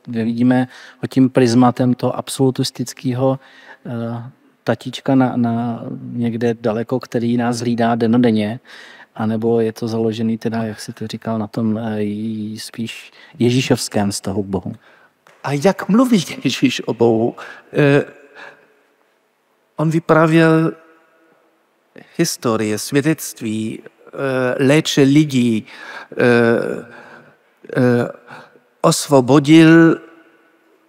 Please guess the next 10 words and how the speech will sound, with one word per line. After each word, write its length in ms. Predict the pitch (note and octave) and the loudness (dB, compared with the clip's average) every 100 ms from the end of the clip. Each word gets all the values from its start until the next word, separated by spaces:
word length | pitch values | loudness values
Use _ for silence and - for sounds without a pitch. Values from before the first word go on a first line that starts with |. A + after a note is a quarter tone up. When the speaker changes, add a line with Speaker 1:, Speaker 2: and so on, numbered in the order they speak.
| _ _ | _ _
Speaker 2:
lidí 560 | D3 C3 D3+ D3+ D#3+ D#3+ | -2 2 2 2 4 4
od 200 | D#3 - | 2 -2
určitého, 840 | D3 - D#3 - D#3 D3+ D3 D3 - | -8 -4 -4 2 4 6 6 4 0
od 160 | - D3+ - - | -2 -2 -4 -4
určité 440 | E3 - F3 D#3+ | -4 -2 -2 0
interpretace, 1300 | D#3+ - F3 D#3 D3 D3+ - C#3+ - - C#3+ C3+ C3 | 0 2 2 2 2 0 2 -2 -2 0 2 4 2
eh, 400 | - - - - | -4 -18 -20 -4
eh, 1300 | A#2+ C3 B2 A#2+ A#2+ - - B2+ A#2 A2+ - - - C3 | 0 2 4 2 0 -2 -4 -2 -2 -2 -6 -10 -6 -6
víry 640 | A2 C3 D3 C#3+ D3+ D3 - - | 2 4 6 4 2 0 -4 -2
legalistický 1300 | B2+ D#3 D3+ C3 - - A2+ - - - A2+ A2 | 2 4 4 2 -2 -6 -6 -6 -8 -4 -4 -4